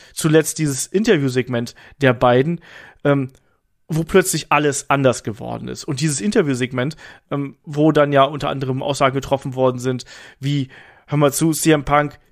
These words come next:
dich will hier keiner. Ne? Geh nach Hause, du bist ein Heuchler und du bist ein Sellout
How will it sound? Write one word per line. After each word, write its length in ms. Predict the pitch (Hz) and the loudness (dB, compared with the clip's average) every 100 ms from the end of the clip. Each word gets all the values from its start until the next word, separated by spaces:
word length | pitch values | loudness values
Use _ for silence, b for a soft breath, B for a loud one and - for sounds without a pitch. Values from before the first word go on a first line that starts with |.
| - | -2
dich 260 | 165 - 135 | -2 0 2
will 140 | 185 | 2
hier 200 | 147 143 | 4 0
keiner. 520 | - 135 127 117 107 _ _ 151 | 0 0 0 -2 -6 _ _ -2
Ne? 180 | 165 151 147 | -2 -2 -2
Geh 160 | 202 | 2
nach 240 | 202 170 175 | 2 2 4
Hause, 320 | 180 135 123 | 4 4 0
du 120 | 143 | -2
bist 360 | 151 185 - 165 | -2 -2 -2 0
ein 260 | 156 147 b - | 0 0 b -2
Heuchler 580 | 190 214 - 214 214 B B B | 0 2 2 2 2 B B B
und 220 | 180 156 | -2 -2
du 100 | 156 | -2
bist 320 | 165 160 - | -2 -2 -2
ein 100 | 160 | -4
Sellout 680 | - - 151 147 123 120 | -2 0 0 2 -2 -4